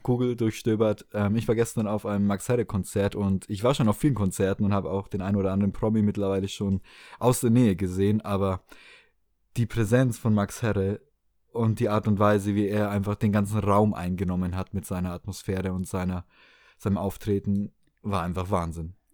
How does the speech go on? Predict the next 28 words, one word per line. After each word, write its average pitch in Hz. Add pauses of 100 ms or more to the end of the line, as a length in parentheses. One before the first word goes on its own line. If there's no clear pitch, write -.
Und 95
ich, 95 (140)
ich -
mag 107
ihn 107
musikalisch 104
schon 104
ganz, 101
ganz 101
lange 101 (560)
und 104
war 104
einfach 104
so 120 (380)
hin 127
und 101
weg 107
und 107
dachte 107
mir 107
so, 101 (540)
"Okay, 87 (760)
ich 110
stehe 170
auf 190
Frauen, 123
aber, 107 (420)
ah, 226